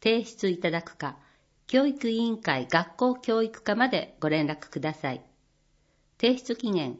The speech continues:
五月三十一日水曜。問い合わせ先、教育委員会学校教育課、電話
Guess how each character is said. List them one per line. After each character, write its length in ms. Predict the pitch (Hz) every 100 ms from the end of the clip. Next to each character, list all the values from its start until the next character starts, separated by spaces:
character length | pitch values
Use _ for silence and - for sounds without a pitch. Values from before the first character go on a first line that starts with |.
| - _ -
五 140 | 214
月 260 | 233 - -
三 280 | - 240 202
十 100 | 165
一 260 | 160 -
日 260 | 165 170 160
水 360 | - 180 175
曜。 280 | 165 143 123 - _ _ _ _ _ _ _
問 200 | 208 220
い 40 |
合 60 | 202
わ 60 |
せ 120 | 202 185
先、 460 | 180 - 151 - _ _ - _
教 180 | - 247
育 240 | 254 247 226
委 60 |
員 200 | 233 220
会 340 | 214 - 131 - - _ _ _
学 240 | 175 180
校 180 | 254 254
教 200 | 254 214
育 240 | 202 - -
課、 280 | 160 - - _ _ _ _
電 340 | 151 202 208 190
話 260 | 180 170